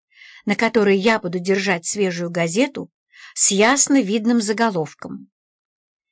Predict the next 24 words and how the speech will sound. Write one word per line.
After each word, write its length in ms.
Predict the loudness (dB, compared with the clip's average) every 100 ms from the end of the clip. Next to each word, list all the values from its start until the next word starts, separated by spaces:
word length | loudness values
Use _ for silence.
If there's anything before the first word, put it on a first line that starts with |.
| _ _ _ _ _ _
Меня 380 | 4 6 8 6
освободят 760 | 4 0 2 4 4 2 0 -4
в 100 | -6
течение 640 | 0 2 4 4 4 4
восьми 440 | 2 4 4 2
дней 380 | 4 2 2 0
после 340 | -2 0 0
выплаты 480 | 2 0 0 -2 -2
денег. 540 | 2 2 2 0 -6 -20 _ _ _ _ _
Я 320 | -4 2 2
позвоню 560 | 2 -2 0 2 2 2
вам 400 | 0 0 -2 -8 _ _ _ -10 0
и 120 | 0
скажу, 500 | 2 2 2 4 2
где 240 | 2 2
меня 260 | 4 2 0
забрать 480 | 0 0 2 0 0
после 320 | -2 0 0
освобождения. 1000 | 0 0 2 2 2 2 2 -2 -6 -12 _ _ _ -20 -20 _
Поэтому 480 | 2 4 4 4 8
не 180 | 8 6
ждите 460 | 4 4 4 2
никаких 420 | 0 -2 0 0 2
звонков 580 | 2 0 2 2 2